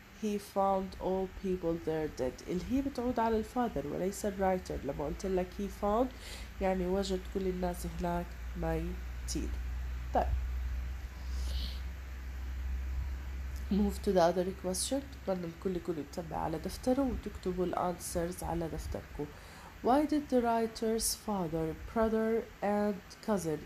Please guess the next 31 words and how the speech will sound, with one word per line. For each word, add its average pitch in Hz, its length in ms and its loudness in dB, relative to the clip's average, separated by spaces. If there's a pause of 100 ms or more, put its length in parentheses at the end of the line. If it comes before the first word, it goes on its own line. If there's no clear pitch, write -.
go 190 140 4
to - 160 -4
Ogden 151 400 -2 (140)
town? 127 180 -2 (580)
لما 208 260 4
راحوا 254 300 2
لل 277 220 2
Ogden 220 520 -2
town, 247 360 2
what 247 280 -2
was 277 180 6 (100)
the 254 160 2
reason? 202 500 2
شو - 160 -4
السبب 226 380 0 (160)
كان؟ 208 280 4 (640)
طبعًا 220 460 2
to 196 60 -4
find 220 720 0 (100)
out 185 440 2 (180)
what 185 140 2 (160)
was 175 280 0
happening 165 500 -4 (300)
there. 120 200 2 (280)
To 170 60 -8
find 151 600 0
out 196 320 4 (520)
what 190 320 0
was 180 380 2 (260)
happening 170 440 2 (240)
there. 131 200 0